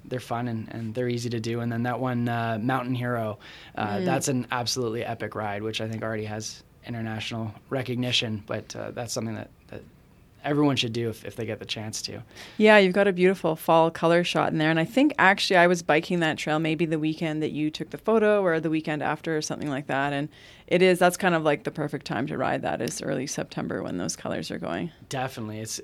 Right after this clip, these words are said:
Speaker 1: it's epic. I mean, it's, uh, we, we, uh, we mapped the whole route, and I think there was seven kilometers of downhill out of forty-six kilometers of door-to-door
Speaker 2: Right.
Speaker 1: travel in that. So it's, it's definitely an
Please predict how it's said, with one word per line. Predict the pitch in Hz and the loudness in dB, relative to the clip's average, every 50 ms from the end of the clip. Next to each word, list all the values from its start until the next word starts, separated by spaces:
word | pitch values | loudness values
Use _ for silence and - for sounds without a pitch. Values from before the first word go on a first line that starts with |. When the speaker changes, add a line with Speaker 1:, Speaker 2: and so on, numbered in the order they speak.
| - _ - | -14 _ -14
Speaker 1:
it's | 135 127 - | -10 -8 -8
epic. | - 123 127 117 131 123 120 - - | -6 -6 -6 -6 -8 -8 -10 -10 -8
I | - | -6
mean, | 135 139 135 143 | -6 -4 -2 -2
it's, | 143 - - - - - _ _ _ _ | -4 -4 -6 -10 -12 -16 _ _ _ _
uh, | - - - _ _ | -16 -16 -16 _ _
we, | 139 139 151 156 165 156 139 131 | -4 -2 0 2 2 2 2 2
we, | 139 147 147 147 147 143 | 2 2 2 4 4 2
uh, | 135 127 123 123 | 2 0 0 0
we | 139 147 | 0 0
mapped | 151 151 151 160 165 - | 2 4 4 2 2 2
the | 165 | 0
whole | 135 151 143 | -2 0 -2
route, | 131 135 139 | 0 0 -2
and | 131 127 | -2 -4
I | 120 | -4
think | 120 139 | -6 -4
there | 127 143 | -4 -2
was | 139 127 | -2 -2
seven | - - 131 127 131 120 | -2 -4 -4 -4 -4 -4
kilometers | - 127 120 123 123 120 120 117 110 120 | -4 -2 -2 -2 -2 -4 -6 -6 -6 -8
of | 107 | -8
downhill | 104 120 113 117 113 107 113 110 110 | -8 -6 -6 -6 -6 -6 -8 -8 -8
out | 107 107 | -6 -8
of | 107 101 | -8 -10
forty-six | 95 - - - 135 127 123 113 - - 117 - - | -12 -14 -10 -6 -4 -4 -4 -4 -6 -6 -6 -8 -6
kilometers | - 127 117 117 117 120 113 110 101 | -4 -4 -4 -4 -4 -4 -6 -6 -6
of | 107 98 | -8 -10
door-to-door | 101 123 113 113 107 110 107 113 110 113 113 113 110 - - - | -8 -6 -6 -6 -6 -6 -6 -6 -6 -6 -6 -6 -8 -12 -14 -2
Speaker 2:
Right. | - 190 214 226 | 0 4 6 6
Speaker 1:
travel | 240 - - 147 147 147 | 6 6 6 6 6 6
in | - 160 | 6 4
that. | 160 165 185 196 277 | 6 4 4 4 2
So | - 160 147 | 2 4 2
it's, | 143 139 - - | 2 2 0 -4
it's | - 139 113 107 | -6 -6 -8 -6
definitely | 107 135 131 131 127 143 139 135 131 | -4 -4 -4 -2 -2 -2 -2 -2 -2
an | 127 113 | -4 -6